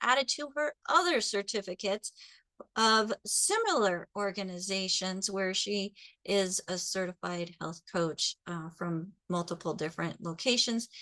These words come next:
And she is helping with the tech side of our program and letting people in, watching all the different platforms and helping us get the live stream going. We have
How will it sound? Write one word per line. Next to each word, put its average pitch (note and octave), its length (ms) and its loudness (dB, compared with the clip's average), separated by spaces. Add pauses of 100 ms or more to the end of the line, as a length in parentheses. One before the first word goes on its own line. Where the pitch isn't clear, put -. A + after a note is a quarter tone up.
(460)
And G#3+ 340 2
she B3 360 2
is G3 200 -2
helping F#3+ 360 -2
with F3 180 -8
the E3+ 100 -8
tech C#4 320 -8
side E3+ 540 -2
of F3+ 180 -4
our E3+ 160 -2
program F#3+ 680 0
and E3 100 -6
letting F3 260 -2
people E3+ 460 -6
in, F3+ 360 -2
watching F3 560 -2 (360)
all F3+ 160 2
the F3+ 80 2
different F3 320 -4
platforms F3 760 0
and F3 160 -4
helping F3 320 -2
us E3+ 140 -2
get F3+ 200 2 (120)
the D3+ 120 -6
live E3+ 360 -2
stream F#3 320 -4
going. F#3 460 -4 (440)
We G#3+ 220 4
have A3+ 340 2